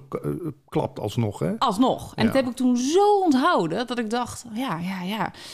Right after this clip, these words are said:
Speaker 2: Ja, en tegenwoordig neemt iedereen een coach, hè? Gewoon een cheerleader voor in het leven,
Speaker 1: Mhm.
Speaker 2: waar ik, eh, heel erg voor ben. Toen dacht ik: ja, maar waarom neem je niet een coach voor je huwelijk? Ik bedoel, we hebben corona achter de rug. We zijn ook al zestien jaar samen.
Speaker 1: Wauw.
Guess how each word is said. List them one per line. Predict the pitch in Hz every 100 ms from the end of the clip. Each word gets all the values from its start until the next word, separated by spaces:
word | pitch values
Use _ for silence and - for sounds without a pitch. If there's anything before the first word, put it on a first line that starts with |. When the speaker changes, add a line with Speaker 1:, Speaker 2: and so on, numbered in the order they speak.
| - -
Speaker 2:
Ja, | -
en |
tegenwoordig | 170 185 214 247 202
neemt | 196
iedereen | 208 226 185
een | 160
coach, | - 180 294 - - - _ -
hè? | - 427
Gewoon | - 254 262
een |
cheerleader | - 269 269 262 254 285
voor | 269 254
in | 220
het | 202
leven, | 208 220 294 247
Speaker 1:
Mhm. | 170 165 226 -
Speaker 2:
waar | 196 196
ik, | 190
eh, | 190
heel | 185 226
erg | -
voor | - 269 233
ben. | 196 277
Toen | 285 - -
dacht | 277 -
ik: | 254
ja, |
maar | 247
waarom | 254 277
neem | 247 226
je |
niet | 233
een | 254
coach | - 170 190 -
voor | 247
je | 240
huwelijk? | 262 330 175 147
Ik | - -
bedoel, | 156 147
we |
hebben | 151 -
corona | - 269 269 247
achter | 220 -
de | 208
rug. | 190 185 - - - -
We | 170
zijn | 160 196
ook |
al | 214
zestien | 190 220 - - 202
jaar | 185 175
samen. | - 185 180 170 170
Speaker 1:
Wauw. | 117 117 110